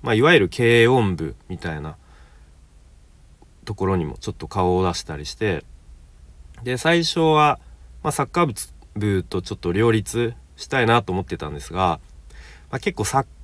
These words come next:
カー部がやっぱり忙しいんですね。毎日のように練習あるし、うん、ということで、まあ、ちょっと掛け持ちするのは難しそうだなっていうことで、もうサッカー部一本に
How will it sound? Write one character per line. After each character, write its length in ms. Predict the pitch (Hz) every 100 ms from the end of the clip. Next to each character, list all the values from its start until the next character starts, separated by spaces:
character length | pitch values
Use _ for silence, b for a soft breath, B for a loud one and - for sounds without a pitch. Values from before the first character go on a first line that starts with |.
| - -
カ 380 | - 175 170 165
ー 40 | 143
部 200 | 123 101
が 180 | 98
や 80 | 90
っ 40 | 90
ぱ 180 | -
り 100 | 107
忙 300 | 87 - 110
し 180 | 117 -
い 20 | 127
ん 60 |
で 100 | 85
す 100 | 76
ね。 180 | 80 87
毎 240 | 87 101 98
日 220 | 92 101
の 80 | 101
よ 80 |
う 20 | 90
に 120 | 78
練 200 | 87 85
習 320 | - 85 80
あ 100 | 90
る 140 | 87 78
し、 380 | - 87 78 73 - - - - - _ - - -
う 40 |
ん、 200 | 87 76 - -
と 80 | 120
い 20 |
う 40 |
こ 120 | 107
と 120 | 104 80
で、 280 | 95 87 B B B B B -
ま 60 |
あ、 20 |
ち 100 | 117
ょ 20 | -
っ 0 |
と 120 | -
掛 200 | - 104
け 80 | 135
持 140 | 139
ち 220 | - 147
す 200 | 135 -
る 100 | 151
の 80 | 131
は 160 | 98 92
難 220 | 90 101
し 40 |
そ 140 | - 123
う 40 |
だ 100 | 107
な 240 | 101 107
っ 20 | 104
て 120 | -
い 20 |
う 20 |
こ 100 | -
と 120 | 131 151
で、 260 | 190 160
も 100 | 101
う 20 |
サ 140 | 90 98
ッ 60 | 87 -
カ 200 | 110 92
ー 20 |
部 80 | 78
一 140 | 92
本 360 | - - 76 73
に 180 | 71